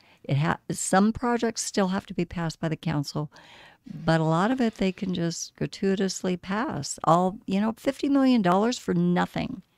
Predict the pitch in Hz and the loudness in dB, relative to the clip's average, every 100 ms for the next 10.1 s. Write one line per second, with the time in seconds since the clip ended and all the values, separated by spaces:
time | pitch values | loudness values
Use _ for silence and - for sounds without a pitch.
0 | _ _ _ _ - _ _ - 202 247 | _ _ _ _ -20 _ _ 2 4 4
1 | - 254 247 233 208 208 202 - 196 190 | 4 4 6 6 4 2 0 2 2 4
2 | 185 180 180 180 - - 170 165 - 165 | 2 2 2 -2 -6 2 2 4 0 -2
3 | - 170 165 170 139 - - - - - | -4 -4 0 2 2 -2 -8 -20 -20 -20
4 | _ 165 156 147 143 - _ _ - 156 | _ 0 2 2 2 -2 _ _ -2 0
5 | 147 151 165 165 160 156 170 180 - 180 | 0 0 0 2 2 4 2 0 -4 -4
6 | 170 143 - 147 165 - _ _ _ _ | -2 -4 -2 -4 -4 -8 _ _ _ _
7 | _ _ - 151 151 151 165 170 202 262 | _ _ -6 -2 -2 0 0 2 4 4
8 | 247 226 208 - 208 - 180 156 170 180 | 2 0 -4 -2 -4 -2 -2 0 0 0
9 | 202 165 139 - - 170 190 180 139 - | 0 -2 0 -2 2 2 2 0 0 -2